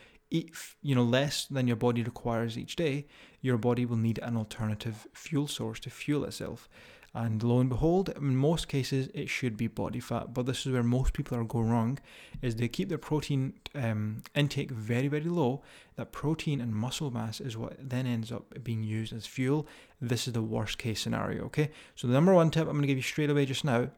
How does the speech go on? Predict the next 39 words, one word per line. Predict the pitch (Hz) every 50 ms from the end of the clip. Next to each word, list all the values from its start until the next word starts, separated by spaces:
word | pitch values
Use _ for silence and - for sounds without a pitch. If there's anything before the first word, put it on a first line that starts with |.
| _ -
is | 131 110
whenever | 120 123 131 147 151
you | 151 151
break | 151 139 147 139 -
your | 139
fast, | - - 135 131 131 - - - - -
whatever | 143 131 135 139 139 147
you | 131
have | 135 143 -
for | - 131
iftar, | 123 - - 123 123 123 113 - - _ _ _ _ _ _ _ _ - - _ - - - - _ -
protein | - 147 147 139 147 147
should | 135 - - 123
be | 131
number | 123 120 117 117
one. | 120 - - 92 - - - - - - - - - -
Now, | 131
this | 123 127 143 -
can | 185 170
be | 160 160
as | 151 -
simple | 165 156 143 - 147
as | 139 123
having | 123 135 139 135
a | 131
protein | - - 147 143 - 147 139
shake | - - 135 131 -
with | - 127 -
some | - 117
dates | 107 127 131 - - - - - _ - - - - - _ - -
and | 123 113 113 113 - - -
lots | 135 131 131 -
of | 127 113
water. | 131 139 135 - 190 180 - - - _ - _ _ _ _ - -
Uh, | 127 123
to | 120 - 139 143
open | 139 - 151
your | 139 120 -
fast, | - 131 165 170 - -